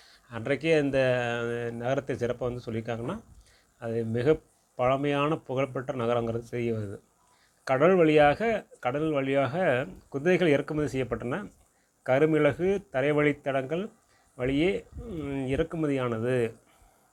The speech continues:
வடமலையிலிருந்து தங்கம் இறக்குமதி செய்யப்பட்டது. அது மெருகூட்டப்பட்டு மீண்டும் அயல் நாட்டுக்கு ஏற்றுமதியானதுன்னு சொல்லி தங்கத்துடைய விலை அன்னைக்கே வந்து பிரமிப்பா இருந்திருக்குது. மேற்கு தொடர்ச்சி மலையிலிருந்து சந்தனமும்,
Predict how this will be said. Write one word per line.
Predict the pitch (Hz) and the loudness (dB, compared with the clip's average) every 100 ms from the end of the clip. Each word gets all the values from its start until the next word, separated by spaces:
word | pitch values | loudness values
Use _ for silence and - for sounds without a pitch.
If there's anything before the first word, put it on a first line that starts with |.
| _ _ - - - - _ 151 | _ _ -20 -20 -20 -20 _ -4
வடமலையிலிருந்து | 127 143 185 165 156 156 156 165 170 | 4 6 6 4 4 4 2 -4 -8
தங்கம் | - 135 147 160 | -4 -2 -2 -2
இறக்குமதி | 139 139 151 147 | -2 -4 -6 -6
செய்யப்பட்டது. | 123 120 104 113 107 117 | -6 -6 -6 -6 -2 -2
அது | 117 135 | 0 -2
மெருகூட்டப்பட்டு | 127 147 165 185 170 156 147 | 0 0 2 2 0 -4 -8
மீண்டும் | 151 139 143 139 | -6 -4 0 0
அயல் | 135 | 0
நாட்டுக்கு | 139 131 131 123 123 | 0 -2 -2 -4 -4
ஏற்றுமதியானதுன்னு | 123 127 123 120 120 | -6 -4 -4 -4 -6
சொல்லி | 123 180 202 _ _ _ - - | -6 -8 -8 _ _ _ -20 -12
தங்கத்துடைய | 127 156 165 147 135 131 127 120 | -4 0 0 -2 -2 0 -2 -2
விலை | 131 151 | 0 0
அன்னைக்கே | 127 135 160 156 | 0 -2 0 0
வந்து | 135 147 226 - _ _ _ _ 135 | 0 -4 -6 -8 _ _ _ _ -8
பிரமிப்பா | 127 135 127 | -6 -4 -4
இருந்திருக்குது. | 135 113 107 - 101 - _ _ _ - - _ _ _ _ _ _ 58 60 _ _ _ _ _ | -4 -2 -6 -8 -12 -16 _ _ _ -20 -20 _ _ _ _ _ _ -20 -20 _ _ _ _ _
மேற்கு | 120 131 160 160 170 165 | -4 2 2 2 -6 -2
தொடர்ச்சி | 156 151 - 147 | 0 0 -2 -4
மலையிலிருந்து | 139 143 143 139 135 | 0 0 0 -2 -2
சந்தனமும், | 127 131 139 139 156 | -4 -4 -4 -4 -6